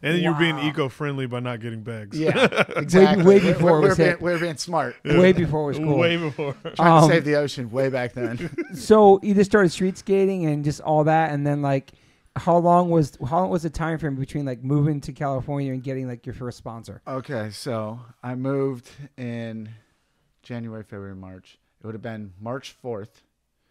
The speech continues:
Speaker 3: I don't know how I remember these. I remember 'cause I was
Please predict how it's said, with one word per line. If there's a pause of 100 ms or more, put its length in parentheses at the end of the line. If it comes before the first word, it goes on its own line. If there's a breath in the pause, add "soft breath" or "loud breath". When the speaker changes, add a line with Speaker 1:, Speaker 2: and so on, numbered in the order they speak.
(240)
Speaker 3:
I
don't
know
how
I
remember
these.
I
remember
'cause
I
was